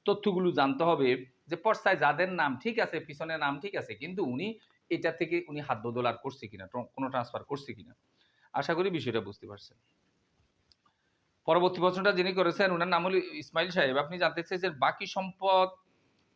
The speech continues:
জ-, আহ, বাকি সম্পত্তি অন্য পর্সায়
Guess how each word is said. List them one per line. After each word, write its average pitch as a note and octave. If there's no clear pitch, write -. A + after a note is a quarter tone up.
জ-, C#3
আহ, C#3
বাকি E3
সম্পত্তি F#3
অন্য E3
পর্সায় C3+